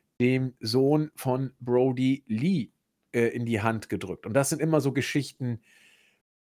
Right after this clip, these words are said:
ich finde sie immer schwierig, solche persönlichen Sachen vor die Kamera zu zerren, ehrlich gesagt.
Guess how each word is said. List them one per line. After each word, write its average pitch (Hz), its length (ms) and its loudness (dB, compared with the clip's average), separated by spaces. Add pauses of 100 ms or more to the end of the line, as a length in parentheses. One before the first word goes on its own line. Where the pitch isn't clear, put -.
(140)
ich - 100 0
finde 175 160 2
sie 202 80 -4
immer 156 140 0
schwierig, 226 840 0
solche 147 280 -2
persönlichen 147 560 -2
Sachen 151 300 -2
vor 156 300 2
die 147 140 -4
Kamera 139 560 -6
zu - 260 -8
zerren, 180 1040 0
ehrlich 175 460 -2
gesagt. 180 720 -4